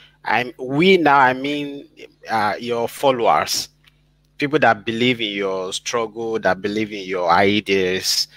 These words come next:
and are buying to it day by day. I, so what are we, are we going with now? Are we going with revolution now, or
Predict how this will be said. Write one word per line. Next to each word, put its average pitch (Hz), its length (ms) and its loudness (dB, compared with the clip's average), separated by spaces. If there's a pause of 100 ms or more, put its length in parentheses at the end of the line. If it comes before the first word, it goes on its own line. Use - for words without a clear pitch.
(200)
and 92 200 2
are 92 120 4
buying 110 420 2
to - 180 -10
it 95 260 -8 (140)
day 104 500 -2 (300)
by 87 200 0
day. 85 260 -6 (260)
I, 101 200 0 (140)
so 120 300 -4
what 143 360 0 (120)
are 120 140 4
we, 127 200 2
are 120 180 2
we 131 120 -2
going 120 420 -4
with 101 180 -4 (120)
now? 82 320 0 (540)
Are - 120 -10
we 123 80 -4
going 135 200 0
with 120 220 0
revolution 123 880 2 (380)
now, 131 400 2 (440)
or 131 580 8